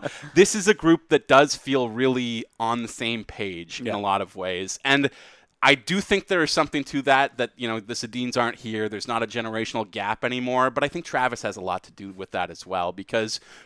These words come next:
Speaker 2: who knows? Who knows what the twenty sixteen, uh, or twenty fifteen to twenty eighteen Canucks would have looked like with Travis at the helm instead of,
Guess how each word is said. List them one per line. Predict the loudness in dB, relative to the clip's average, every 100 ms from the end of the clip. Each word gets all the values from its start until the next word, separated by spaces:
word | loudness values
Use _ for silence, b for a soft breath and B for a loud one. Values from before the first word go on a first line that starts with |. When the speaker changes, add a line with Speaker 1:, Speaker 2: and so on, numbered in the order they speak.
| -2
Speaker 2:
who | 0 6
knows? | 8 8 4 -4 -6 -2
Who | -2 2
knows | 4 4 4 2
what | 0 0
the | -10
twenty | -4 -2 -2
sixteen, | -2 -6 -4 -4 0 0 -2 B B B
uh, | 2 4 4
or | 0
twenty | -2 0
fifteen | 0 -2 -4 -6
to |
twenty | -4 -4 -4
eighteen | -6 -6 -10
Canucks | -4 -4 -4 -4
would | -6
have | -6
looked | -10 -10 -6
like | -6 -8
with | -10
Travis | -6 -6 -8
at | -16
the | -14
helm | -12 -12 -14
instead | -16 -8 -4
of, | -4 -8 -14